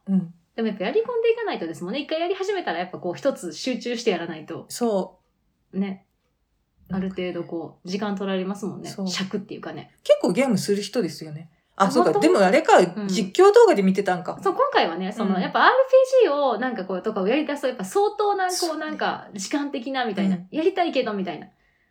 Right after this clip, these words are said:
Speaker 2: で、やるやつだけなんとかこう、どうにかこうにか残して、
Speaker 1: うん。
Speaker 2: で、今まではちょっと転職とかの隙間にひたすらドラクエやるとか、
Speaker 1: うん。
Speaker 2: そういう隙間でみたいな。いや、ゲームはね、ほんま面白いですからね。
Speaker 1: やっちゃうとやっちゃうんだよね。
Speaker 2: うん、やっちゃう。本当によくできてるし。
Speaker 1: うん。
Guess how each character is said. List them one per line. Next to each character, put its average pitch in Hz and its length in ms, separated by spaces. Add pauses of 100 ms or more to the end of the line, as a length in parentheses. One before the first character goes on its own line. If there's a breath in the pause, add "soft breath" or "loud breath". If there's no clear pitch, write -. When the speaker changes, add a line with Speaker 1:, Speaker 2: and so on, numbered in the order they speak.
(100)
Speaker 2:
で、 285 60
や 339 80
る 403 80
や 427 120
つ 392 120
だ 339 100
け 330 120
な 269 120
ん - 60
と 226 80
か 170 160
こ 175 240
う、 - 20
ど 180 120
う 175 40
に 170 100
か 160 100
こ 202 100
う 202 60
に 180 80
か 165 100
残 147 260
し - 140
て、 311 480 (140 loud breath)
Speaker 1:
う - 20
ん。 - 40 (220 loud breath)
Speaker 2:
で、 302 100
今 302 180
ま 294 100
で 285 100
は 427 160
ち 302 100
ょ - 20
っ - 20
と - 80
転 208 240
職 196 180
と 185 120
か 175 80
の 170 80
隙 - 240
間 247 140
に 294 300
ひ 196 120
た 185 100
す - 100
ら 208 60
ド 208 140
ラ 202 100
ク 202 80
エ 190 40
や 185 100
る 185 80
と - 80
か、 170 80
Speaker 1:
う - 0
ん。 - 20
Speaker 2:
そ 185 120
う 196 40
い 185 300
う 226 160 (260 soft breath)
隙 - 240
間 175 160
で 240 140
み 202 100
た - 80
い 117 80
な。 - 160 (680)
い 202 40
や、 190 60
ゲ 185 160
ー 330 80
ム 320 160
は 202 120
ね、 202 160
ほ 226 100
ん 294 60
ま 311 60
面 339 120
白 453 180
い 349 60
で 233 80
す - 80
か 180 80
ら 170 80
ね。 170 420 (100)
Speaker 1:
や - 180
っ 190 60
ち - 100
ゃ 427 80
う 415 40
と 226 80
や 170 140
っ 165 80
ち - 100
ゃ 330 80
う 359 40
ん 330 40
だ 196 100
よ 165 60
ね。 165 240
Speaker 2:
う 180 360
ん、 - 20
や 185 80
っ 185 120
ち - 140
ゃ 220 140
う。 - 60
本 226 180
当 320 120
に 320 120
よ 330 140
く 254 120
で 185 140
き - 80
て 185 100
る 170 100
し。 170 400
Speaker 1:
う - 20
ん。 - 60